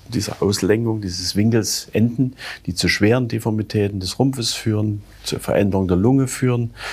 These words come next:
entsprechend auch Herzveränderungen dann noch folgen, dass man also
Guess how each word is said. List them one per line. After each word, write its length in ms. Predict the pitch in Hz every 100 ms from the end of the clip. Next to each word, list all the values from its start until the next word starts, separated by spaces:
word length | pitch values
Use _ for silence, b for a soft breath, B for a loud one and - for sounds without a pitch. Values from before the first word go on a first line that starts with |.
| B B
entsprechend 440 | - - 90 87
auch 140 | - -
Herzveränderungen 840 | 131 - - - 90 110 107 107
dann 160 | 101 101
noch 120 | 98
folgen, 400 | - 92 95 95
dass 180 | 98 -
man 140 | 87
also 240 | 78 92